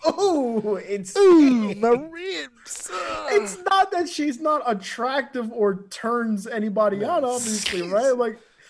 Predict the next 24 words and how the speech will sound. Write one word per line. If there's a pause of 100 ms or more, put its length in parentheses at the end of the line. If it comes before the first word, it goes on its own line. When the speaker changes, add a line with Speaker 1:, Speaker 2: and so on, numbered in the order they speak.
(260)
Speaker 1:
but
I
just,
I
just,
something
about
her
just
seemed
to
very, (180)
and
she
was
like,
she
has
a
very
youthful
look
to
her.